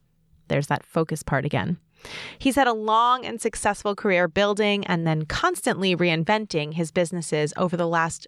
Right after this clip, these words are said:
twenty years, and I'm excited for him to share what he's learned. So buckle up. Here we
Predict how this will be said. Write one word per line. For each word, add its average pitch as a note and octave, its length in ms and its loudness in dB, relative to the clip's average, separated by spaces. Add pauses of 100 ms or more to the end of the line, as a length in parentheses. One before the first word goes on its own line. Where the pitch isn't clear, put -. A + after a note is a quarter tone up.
(120)
twenty A3 560 -4
years, F3 480 0 (300)
and F#3 80 2
I'm F#3 80 0
excited A#3 480 0
for C4 100 -4
him G#3 160 0
to F#3+ 80 -2
share D#3+ 340 0
what D#3+ 160 -2
he's D#3+ 300 -4
learned. D#3 400 -2 (280)
So D#3+ 340 0
buckle F3 320 0
up. D4+ 280 2 (420)
Here B3 460 -2 (160)
we E3 420 0